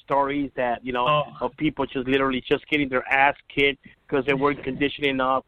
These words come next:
Speaker 1: And, uh, you know, it, it's, it's, you know, people were, uh, actually, men, wrestlers that were crying, dude, 'cause they couldn't take it. You know, it, it was,
Speaker 2: Well,
Speaker 1: it was really hard. And you wrestle
Speaker 2: well, you
Speaker 1: on a daily basis, every
Speaker 2: Yeah.
Speaker 1: damn day.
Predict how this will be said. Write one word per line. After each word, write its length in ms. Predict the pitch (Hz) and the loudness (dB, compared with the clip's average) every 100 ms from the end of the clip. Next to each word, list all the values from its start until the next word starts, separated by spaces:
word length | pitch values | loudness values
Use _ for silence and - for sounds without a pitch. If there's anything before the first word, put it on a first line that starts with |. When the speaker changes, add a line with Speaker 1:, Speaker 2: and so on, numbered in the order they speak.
| 120 | -4
Speaker 1:
And, 300 | 120 117 120 | -4 -2 0
uh, 260 | 120 113 - _ - - _ | 2 2 -2 _ -20 -20 _
you 140 | 127 | 2
know, 160 | 131 131 | 6 6
it, 140 | 131 131 | 6 4
it's, 220 | 123 139 - | 0 -4 -2
it's, 160 | 127 - - - | -4 -4 -14 -4
you 220 | 139 139 | -2 2
know, 260 | 143 139 135 135 - _ - | 2 2 2 -6 -20 _ -2
people 240 | 240 339 | 2 4
were, 220 | 175 127 127 - | 4 0 -10 -6
uh, 180 | 117 127 - - - 120 135 - 117 127 | 0 0 -2 -8 -6 -4 -6 -10 -4 2
actually, 460 | 202 208 185 143 | 2 2 -2 -2
men, 420 | 110 131 208 170 113 _ - 127 | -2 0 0 0 -8 _ -20 -2
wrestlers 480 | 156 208 - 143 | 0 0 -4 -6
that 120 | 131 147 | -6 -6
were 140 | 147 - | -8 -8
crying, 640 | - 143 165 196 165 131 | -6 0 2 0 -2 -8
dude, 240 | 127 123 _ _ _ _ _ | -10 -10 _ _ _ _ _
'cause 140 | 143 131 | -8 -4
they 120 | 151 | -4
couldn't 260 | 147 127 120 | -6 -10 -10
take 260 | 139 - | -8 -8
it. 80 | - - 523 _ _ - | -10 -20 -20 _ _ -6
You 80 | 135 | -4
know, 60 | |
it, 100 | 139 | 0
it 260 | 160 160 170 | 0 2 4
was, 120 | 170 | 4
Speaker 2:
Well, 80 | 175 | 6
Speaker 1:
it 40 | |
was 160 | 233 - | 4 4
really 200 | 196 185 | 2 2
hard. 260 | - 147 - _ _ _ - | 2 0 0 _ _ _ 0
And 220 | 175 180 | 0 2
you 100 | 226 | 2
wrestle 200 | 220 233 | 2 2
Speaker 2:
well, 160 | 175 190 | 2 2
you 40 | |
Speaker 1:
on 140 | 185 | 2
a 80 | 170 151 _ | 0 -8 _
daily 500 | 151 160 160 165 151 _ | -2 -2 -2 -4 -8 _
basis, 420 | 135 143 - - - - | -4 -4 -6 -20 -20 -4
every 360 | 185 208 202 196 | 2 4 4 0
Speaker 2:
Yeah. 180 | 180 151 | -2 0
Speaker 1:
damn 280 | 156 156 143 | 0 0 -4
day. 260 | 139 110 | -8 -8